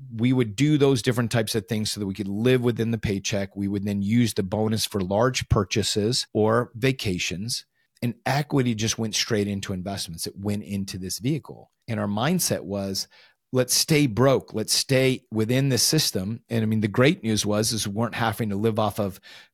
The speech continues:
fifty percent of our income. We, we were getting this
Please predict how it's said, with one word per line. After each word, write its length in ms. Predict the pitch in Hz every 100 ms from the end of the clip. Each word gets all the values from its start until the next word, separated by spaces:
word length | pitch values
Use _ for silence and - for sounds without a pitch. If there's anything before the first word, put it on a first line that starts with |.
| _
fifty 260 | 127 - 123
percent 380 | 120 - 120
of 80 | 107
our 140 | 98 98
income. 440 | 131 139 104 98
We, 140 | 101
we 300 | 101 82 104
were 100 | 95
getting 380 | 98 117 127 123
this 180 | 98